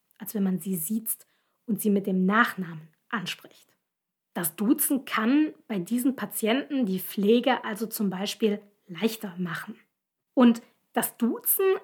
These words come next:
stellt auch immer eine sehr freundliche Atmosphäre her. Das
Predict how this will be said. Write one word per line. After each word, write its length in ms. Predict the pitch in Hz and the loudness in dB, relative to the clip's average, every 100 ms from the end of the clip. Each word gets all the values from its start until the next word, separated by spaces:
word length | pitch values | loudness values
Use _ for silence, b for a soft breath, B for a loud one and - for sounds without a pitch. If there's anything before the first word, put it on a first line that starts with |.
| _ | _
stellt 400 | - - 247 302 | -8 2 6 6
auch 180 | - - | 4 2
immer 420 | 254 262 269 262 | 2 6 4 2
eine 200 | 240 208 | 0 0
sehr 380 | 180 - 214 269 | 0 4 6 6
freundliche 1080 | 285 - - 190 233 349 330 311 - 277 - - | 2 -6 -14 0 4 4 6 4 4 0 0 -8
Atmosphäre 840 | 226 233 226 - - 320 349 196 | 2 2 2 -4 4 6 6 2
her. 500 | 196 214 208 180 - _ _ _ _ _ | -4 2 2 0 -6 _ _ _ _ _
Das 320 | - 220 - | -4 -2 -2